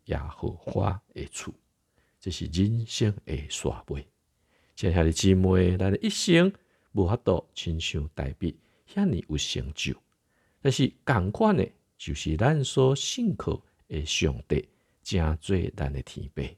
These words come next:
亲像牧者扶持着咱，行咱人生的道路。愿上帝的神常常感动咱。感谢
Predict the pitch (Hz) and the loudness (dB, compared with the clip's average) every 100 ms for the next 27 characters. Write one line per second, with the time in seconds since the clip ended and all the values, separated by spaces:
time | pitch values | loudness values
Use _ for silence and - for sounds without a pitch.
0 | _ _ _ _ _ - - 85 87 85 | _ _ _ _ _ -6 -2 -2 -2 -2
1 | 80 - 196 190 - _ _ - 82 - | -2 0 2 4 0 _ _ -8 -6 -6
2 | 73 - 78 92 131 - _ _ _ - | -8 -6 -2 2 2 0 _ _ _ -2
3 | 78 76 98 92 - - 87 76 69 - | 0 2 2 0 -2 -4 -2 -2 -2 -2
4 | 76 67 - 67 - - - - - _ | -2 -2 -8 -14 -14 -16 -12 -12 -12 _
5 | _ _ _ _ _ _ _ _ - 110 | _ _ _ _ _ _ _ _ 0 2
6 | - 101 101 - 98 - 87 95 - - | 4 2 4 4 2 2 2 2 0 -2
7 | 95 87 90 - 73 82 - 98 107 - | 0 0 0 0 0 0 0 0 0 -2
8 | 127 101 92 _ _ _ _ _ - 160 | 4 4 2 _ _ _ _ _ 4 4
9 | 185 233 | 6 4